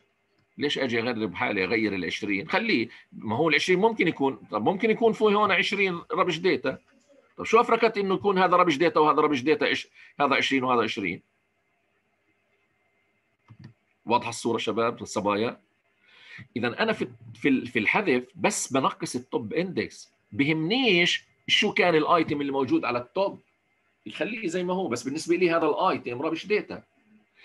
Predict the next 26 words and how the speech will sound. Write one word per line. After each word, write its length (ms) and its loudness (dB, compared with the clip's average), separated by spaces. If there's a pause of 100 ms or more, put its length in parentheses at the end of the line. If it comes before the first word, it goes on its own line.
(200)
شو 220 -2
معنى 200 4
واحد؟ 500 4
معناته 360 0
انا 100 2
عندي 300 2
وان 480 2
ايتم، 580 4 (1400)
وان 420 0 (280)
ايتم. 460 0 (1080)
هلا 120 0
بنشوف 280 -4 (240)
كيف 200 -6
بنجيبه 480 -4
هذا 80 -6
الوان 380 -8
ايتم. 240 -16 (1040)
تمام؟ 260 -10 (340)
الوان 180 0
ايتم 280 0
موجود 400 -2
في 80 -10
التوب 500 -4
اندكس 480 -6
ناقص 380 -2
واحد 300 -6